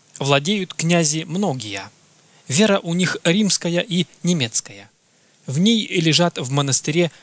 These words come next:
мощи святаго апостола Фомы». Рисунки двадцать четыре, двадцать пять. Напомним, что мощи святого Фомы обычно считались находящимися в Индии.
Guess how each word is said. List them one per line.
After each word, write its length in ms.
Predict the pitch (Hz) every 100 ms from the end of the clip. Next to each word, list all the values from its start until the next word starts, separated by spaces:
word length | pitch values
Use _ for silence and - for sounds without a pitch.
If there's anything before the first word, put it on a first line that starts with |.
| -
мощи 500 | 135 143 139 - 139 -
святаго 600 | - 147 127 139 135 147
апостола 580 | 156 - 139 - 135 131
Фомы». 360 | 175 135 104 - _ _ _ _ -
Рисунки 260 | 143 - 120
двадцать 160 | 120
четыре, 180 | - 170
двадцать 180 | 131 -
пять. 200 | 151 - _ _ - - _ -
Напомним, 460 | 139 240 220 156
что 180 | - 151
мощи 320 | 156 170 -
святого 420 | 156 160 151 151
Фомы 320 | 151 208 240 196 -
обычно 520 | - 156 196 - 185 147 -
считались 580 | - - 143 170 156 -
находящимися 840 | 156 143 143 139 170 170 160 - 143
в 160 | 165 - -
Индии. 560 | 202 135 104 95 95